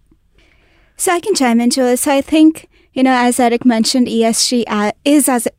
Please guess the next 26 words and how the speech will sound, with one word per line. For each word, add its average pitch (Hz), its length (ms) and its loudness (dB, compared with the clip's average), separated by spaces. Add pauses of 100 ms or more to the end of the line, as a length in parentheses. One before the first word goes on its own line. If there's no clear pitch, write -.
(160)
at 247 120 -2
a 247 60 0
bit 233 220 0
of 233 160 -6
an 220 220 0 (100)
inflection 220 600 0
point. 262 320 2
We 240 120 0
saw 226 380 0 (580)
a 247 60 2
lot 247 360 4
of 254 80 -2
flows 233 420 0
into 226 220 -4
E 214 80 2
S 208 180 0
G 196 180 -2
E 202 40 -2
T 220 160 -2
Fs 202 240 -2
maybe 208 340 2
till 208 200 -6
about 196 420 -2
twenty 196 640 -6 (220)
twenty-one. 196 1200 -2 (520)
And 226 600 2